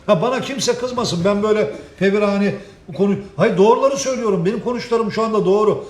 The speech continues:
Niye fevri davranıyorum biliyor musunuz? Ya hepimizin ailesi var ya. Bu polis memurunun da ailesi vardı ya. Niye aşılamadınız ya? Polisler sokakta her gün halkın içinde, riskli grubun içerisinde.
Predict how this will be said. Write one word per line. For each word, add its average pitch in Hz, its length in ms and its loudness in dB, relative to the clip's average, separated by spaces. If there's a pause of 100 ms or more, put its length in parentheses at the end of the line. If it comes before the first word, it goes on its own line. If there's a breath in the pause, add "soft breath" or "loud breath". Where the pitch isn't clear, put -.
(160 loud breath)
Niye 220 220 2
fevri 208 420 -2
davranıyorum 160 560 0
biliyor 247 180 -6
musunuz? 135 340 -10 (920)
Ya 190 160 4
hepimizin 208 360 -2
ailesi 165 420 -2
var 165 100 -2
ya. 98 160 -12 (300 loud breath)
Bu 190 120 0
polis 214 260 0
memurunun 214 380 -2
da 214 40 4
ailesi 156 380 -2
vardı 101 280 -6
ya. 87 60 -16 (1300)
Niye 214 200 0
aşılamadınız 143 720 -2
ya? 127 180 -10 (1500)
Polisler 233 440 2
sokakta 214 680 -2
her 285 240 4
gün 180 220 0 (800)
halkın 254 360 2
içinde, 247 500 -2
riskli 233 300 -4
grubun 220 300 0
içerisinde. 110 560 -6